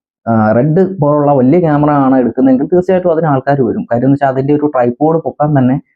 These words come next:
ഏകദേശം നല്ല വെയിറ്റ് ആണ് അതിന്റെ ട്രൈപോഡ്. ആ ട്രൈപോഡ് പൊക്കാൻ ഒരാൾ വേണം. പിന്നെ അതേപോലെ തന്നെ ആ ക്യാമറ സെറ്റ് ചെയ്യാനും അത് കെയർ ചെയ്യാനും ഒക്കെ എന്തായാലും, ആ, ഈ പറയുന്നതിന്റെ കൂട്ട്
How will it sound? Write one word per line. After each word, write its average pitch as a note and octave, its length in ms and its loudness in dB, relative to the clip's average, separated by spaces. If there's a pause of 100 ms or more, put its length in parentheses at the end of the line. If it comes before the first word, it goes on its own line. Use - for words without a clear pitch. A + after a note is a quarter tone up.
(260)
ഏകദേശം D3 340 0
നല്ല D3 280 0
വെയിറ്റ് D#3 240 0
ആണ് C3+ 160 2
അതിന്റെ A#2 200 2
ട്രൈപോഡ്. A2+ 500 -4 (680)
ആ B2+ 60 0
ട്രൈപോഡ് C#3+ 500 0
പൊക്കാൻ D3 380 -2
ഒരാൾ C#3 260 2
വേണം. C3 280 0 (320)
പിന്നെ B2 160 2
അതേപോലെ C3 320 0
തന്നെ C3+ 160 2
ആ C3 80 2
ക്യാമറ B2 340 2
സെറ്റ് A#2 280 -4
ചെയ്യാനും C3 360 2
അത് C3 260 0
കെയർ - 480 -4
ചെയ്യാനും C3+ 240 2
ഒക്കെ - 120 -4
എന്തായാലും, D#3+ 600 0 (400)
ആ, B2+ 280 0
ഈ D3+ 120 2
പറയുന്നതിന്റെ D3+ 400 0
കൂട്ട് C#3 240 -2